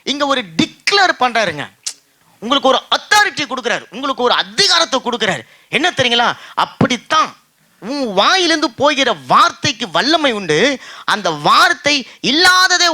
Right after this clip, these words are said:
உனக்குள்ள உருவாக்கம் என்பதை நீ முதல்ல நம்பணும். நீ நம்புற வார்த்தை நீ பேசுனா, நீ என்ன நம்புனியோ அது உன்னுடைய வாழ்க்கையில கிடைக்கிறது. கரங்களை தட்டி விசுவாசத்தோடு சொல்லுங்களேன். "எனக்கு உடம்பு சரியில்லை," ஆமா, அது உண்மை.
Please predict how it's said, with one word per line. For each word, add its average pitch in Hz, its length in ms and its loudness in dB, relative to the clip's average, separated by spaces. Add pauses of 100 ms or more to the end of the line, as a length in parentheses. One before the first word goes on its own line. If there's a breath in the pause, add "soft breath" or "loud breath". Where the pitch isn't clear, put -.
உனக்குள்ள 277 280 0
உருவாக்கம் 330 760 2
என்பதை 277 300 0
நீ 233 120 -2
முதல்ல 220 360 0
நம்பணும். 233 720 4 (180 loud breath)
நீ 208 160 -2
நம்புற 311 600 2
வார்த்தை 262 360 2
நீ 220 120 -2 (200)
பேசுனா, 277 480 2 (180 loud breath)
நீ 196 140 -2
என்ன 349 340 2
நம்புனியோ 254 580 2 (120 loud breath)
அது 285 200 2
உன்னுடைய 302 300 2
வாழ்க்கையில 320 420 2
கிடைக்கிறது. 320 640 0
கரங்களை 311 380 2
தட்டி 320 260 -2
விசுவாசத்தோடு 330 800 0
சொல்லுங்களேன். 294 600 2 (2000)
"எனக்கு 285 360 2
உடம்பு 349 380 4
சரியில்லை," 330 380 2
ஆமா, 370 460 2
அது 330 200 2
உண்மை. 381 380 2